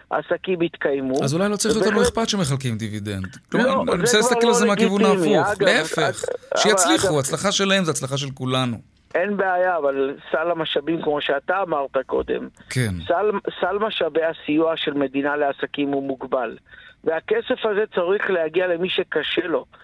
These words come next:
Speaker 1: למי שהוא בסכנת, אה, קריסה. ואם, אה, עסק, אה, יכול לחלק רווחים, הוא לא בסכנת קריסה,
Speaker 2: הוא כנראה לא היה,
Speaker 1: שימשיך
Speaker 2: כן.
Speaker 1: שיעבוד.
Speaker 2: Mhm.
Speaker 1: ומי שבאמת בסכנה תפקודית, הוא צריך לקבל את ההלוואות ואת המענקים הללו.
Speaker 2: אוקיי, עסקתם גם, אה,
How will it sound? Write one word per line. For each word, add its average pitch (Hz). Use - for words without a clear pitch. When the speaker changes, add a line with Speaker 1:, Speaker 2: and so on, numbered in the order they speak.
Speaker 1:
למי 185
שהוא 220
בסכנת, 175
אה, 196
קריסה. 170
ואם, 226
אה, 208
עסק, 175
אה, 160
יכול 180
לחלק 165
רווחים, 151
הוא 185
לא 262
בסכנת 202
קריסה, 165
Speaker 2:
הוא 113
כנראה 117
לא 120
היה, 120
Speaker 1:
שימשיך 294
Speaker 2:
כן. 240
Speaker 1:
שיעבוד. 220
Speaker 2:
Mhm. -
Speaker 1:
ומי 208
שבאמת 196
בסכנה 180
תפקודית, 147
הוא 220
צריך 240
לקבל 233
את -
ההלוואות 165
ואת 165
המענקים 143
הללו. 131
Speaker 2:
אוקיי, 92
עסקתם 160
גם, 156
אה, 143